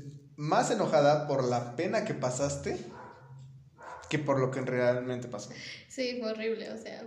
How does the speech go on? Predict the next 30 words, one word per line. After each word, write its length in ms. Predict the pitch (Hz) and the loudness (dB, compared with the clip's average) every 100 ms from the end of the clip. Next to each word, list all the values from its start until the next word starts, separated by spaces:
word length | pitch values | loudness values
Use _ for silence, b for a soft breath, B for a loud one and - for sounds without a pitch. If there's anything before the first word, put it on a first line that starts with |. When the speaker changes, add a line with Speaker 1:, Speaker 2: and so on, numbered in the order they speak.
| 226 | -6
Speaker 2:
fue 160 | 226 | -2
de, 720 | 220 220 214 208 - - - - b b b b _ - | -2 -2 -4 -6 -8 -10 -16 -20 b b b b _ -4
"Eh, 240 | 254 247 | 0 0
¿dónde 240 | 240 247 254 | 0 0 -2
estamos?", 420 | - 220 247 - | -4 -6 -6 -8
porque 220 | 254 - | -10 -10
sí 120 | - | -8
le 120 | 240 226 | -8 -6
dije, 540 | 226 233 226 - - 226 | -8 -8 -8 -8 -12 -6
"¿Dónde 180 | 262 285 | -4 -4
estamos?", 400 | 262 220 254 285 | -6 -6 -6 -6
y 60 | |
me 100 | 233 | -6
dijeron, 840 | 226 220 226 214 220 226 226 226 - - | -6 -6 -8 -8 -8 -8 -8 -10 -12 -10
"Pues 160 | 233 | -8
ya 140 | 240 254 | -6 -6
vamos 180 | 262 | -8
saliendo 340 | 220 214 214 226 | -8 -10 -8 -8
de 100 | 220 | -10
tal 260 | 208 196 | -10 -12
lado 220 | 196 208 220 | -10 -10 -10
para 120 | 208 | -10
ir 80 | 208 | -14
a 100 | 208 | -14
tal 140 | 208 | -12
lado". 140 | 202 202 - B B B | -12 -14 -18 B B B
Y 80 | 247 | -10
yo 60 | 233 | -8
dije, 760 | 220 240 226 - - 254 - | -8 -8 -8 -10 -14 -16 -14
"No, 100 | 214 | -14